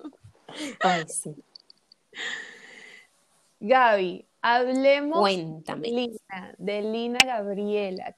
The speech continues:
Speaker 2: Quiero saber quién es Lina Gabriela.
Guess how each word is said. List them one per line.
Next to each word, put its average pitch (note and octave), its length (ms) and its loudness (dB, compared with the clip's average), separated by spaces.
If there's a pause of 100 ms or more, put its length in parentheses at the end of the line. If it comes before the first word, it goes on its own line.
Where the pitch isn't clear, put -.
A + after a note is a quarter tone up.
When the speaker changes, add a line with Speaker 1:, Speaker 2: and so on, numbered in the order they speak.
Speaker 2:
Quiero G#3+ 360 -2
saber G3+ 640 -4 (160)
quién A3 260 -8 (420)
es G#3+ 680 -8 (140)
Lina G#3 400 -6
Gabriela. F#3 800 -6